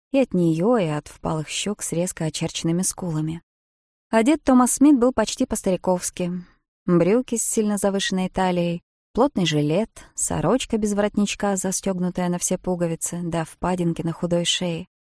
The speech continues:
Рукава были закатаны, чёрные ботинки туго зашнурованы,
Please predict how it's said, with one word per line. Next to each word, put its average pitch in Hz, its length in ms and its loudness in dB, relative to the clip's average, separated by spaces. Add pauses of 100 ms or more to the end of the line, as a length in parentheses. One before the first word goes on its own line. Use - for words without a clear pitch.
(460)
Рукава 247 420 4
были 254 180 4
закатаны, 180 800 -2 (180)
чёрные 175 420 0
ботинки 175 480 0
туго 190 280 0
зашнурованы, 170 840 2